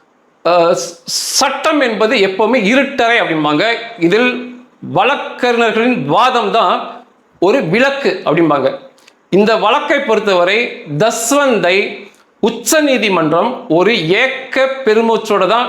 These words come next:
விடுதலை பண்ணியிருக்காங்க. ஒண்ணு, அதில் செயல்பட்ட, தஸ்வந்திற்காக செயல்பட்ட வழக்கறிஞர்கள் மிகச் சிறப்பாக வாதம் செய்தார்கள் தான் உண்மை.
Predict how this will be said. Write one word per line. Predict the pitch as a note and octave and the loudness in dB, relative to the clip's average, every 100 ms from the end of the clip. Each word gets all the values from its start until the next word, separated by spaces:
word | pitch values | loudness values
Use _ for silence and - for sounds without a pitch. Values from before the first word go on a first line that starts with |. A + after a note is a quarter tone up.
| - | -2
விடுதலை | F3 A#3 A#3 | 2 4 2
பண்ணியிருக்காங்க. | G3 F3 D#3 C#3 C3 | 2 0 0 0 2
ஒண்ணு, | F#3 A3+ E3+ - - _ _ _ _ _ _ | 2 2 0 -6 -16 _ _ _ _ _ _
அதில் | G#3+ C4+ B3+ D4 | 0 2 0 0
செயல்பட்ட, | D#4 F4+ - C4 A#3 D3+ D#3+ | 2 2 0 -2 -2 -2 0
தஸ்வந்திற்காக | B3 - D4 C4+ C4 B3+ A#3+ C4+ C4 | 0 2 2 4 2 0 0 0 -2
செயல்பட்ட | A3 A3+ A#3 - A3+ - C#4 F3 | 0 0 0 -2 -4 -2 -2 2
வழக்கறிஞர்கள் | F#3 A#3+ - G#3+ F#3+ F3+ B3 - - | 2 0 0 0 0 0 -2 -4 -2
மிகச் | E3+ G3+ C4 C4 | -2 0 -2 -2
சிறப்பாக | A#3 A#3 A#3 A3 F#3+ C#4 D4+ - - - _ | 0 0 0 0 0 0 -2 -6 -16 -20 _
வாதம் | - C#3+ G3 A3+ A3+ - | -4 0 2 2 -2 0
செய்தார்கள் | F#3+ F#3 E3+ E3+ | 0 2 2 2
தான் | F#3+ A3 A#3+ - - - | 2 0 0 -6 -14 -2
உண்மை. | F3+ F#3+ | 2 2